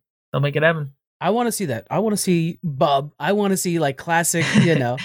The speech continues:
Speaker 2: There's
Speaker 1: Right.
Speaker 2: so many good
Speaker 1: <sighs>
Speaker 2: stories with X-Men too. We should go into that. But we did, back in the day when we used to do comic book club, um,
Speaker 1: Mm-hmm.
Speaker 2: we've been, we've been podcasting for a long time. There's a lot of stuff we did <laughs> in the back of the day.
Speaker 1: <laughs> Yeah,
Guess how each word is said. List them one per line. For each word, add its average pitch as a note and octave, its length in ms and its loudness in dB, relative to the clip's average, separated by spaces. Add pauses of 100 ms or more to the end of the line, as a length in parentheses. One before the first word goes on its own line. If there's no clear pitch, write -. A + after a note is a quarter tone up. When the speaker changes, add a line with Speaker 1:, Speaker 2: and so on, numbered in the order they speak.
(400)
Speaker 2:
There's F#3+ 220 4
Speaker 1:
Right. D3 100 2
Speaker 2:
so G3+ 180 2
many F3+ 220 0
good D#3 220 -4
Speaker 1:
<sighs> - 0 -
Speaker 2:
stories D3+ 360 0
with C3+ 100 -6
X-Men B2+ 300 -2
too. C3 160 0
We D#3+ 120 2
should F#3 140 -8
go D#3+ 140 0
into C#3+ 160 -2
that. C3 160 -4
But D#3+ 80 -2
we F3+ 120 0
did, G3 360 0
back F3 160 0
in G#3 60 -8
the F#3 80 -2
day F3+ 100 0
when E3 80 0
we D#3+ 80 0
used D3+ 80 -6
to D3+ 60 -6
do C#3+ 80 -2
comic D#3 240 0
book C3+ 140 -2
club, C3+ 340 0 (420)
um, C3+ 380 0
Speaker 1:
Mm-hmm. C3+ 240 2
Speaker 2:
we've C3+ 120 4
been, C#3+ 280 2
we've C#3+ 120 -4
been C#3 140 0
podcasting B2+ 440 0
for C3+ 60 0
a A#2+ 40 0
long A#2+ 160 -2
time. B2 160 -2
There's B2 120 -2
a C3 40 0
lot B2 120 4
of B2 60 0
stuff - 180 -2
we C3 60 -2
did C3+ 440 0
<laughs> - 40 -10
in A#3 100 2
the F3+ 100 2
back D#3+ 180 0
of D3+ 60 -10
the C#3+ 60 -6
day. C#3+ 140 0
Speaker 1:
<laughs> - 20 2
Yeah, D#3+ 300 0